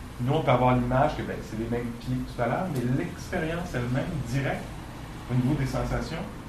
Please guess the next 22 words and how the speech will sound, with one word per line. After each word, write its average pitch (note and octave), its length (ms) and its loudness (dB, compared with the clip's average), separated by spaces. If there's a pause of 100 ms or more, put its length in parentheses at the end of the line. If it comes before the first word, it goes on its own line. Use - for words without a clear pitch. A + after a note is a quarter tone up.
(140)
est C3 60 -6
complètement G#3 400 0
passée C#3 400 2
de A2+ 180 -2
l'expérience A#2 460 -2
de A2 60 -2 (100)
tantôt A#2 360 0
assis - 260 -4
sur - 100 -4
le A2 80 -2 (100)
coussin. - 240 -4 (2500)
L'expérience B2 480 2
des A#2 100 2
jambes B2+ 320 2
est - 160 -2
très E3 140 0
différente D3+ 580 -2
en A#2 120 0
ce A2+ 100 -6
moment. A2+ 260 -4 (1300)
Le B2+ 80 4
monde C3 400 6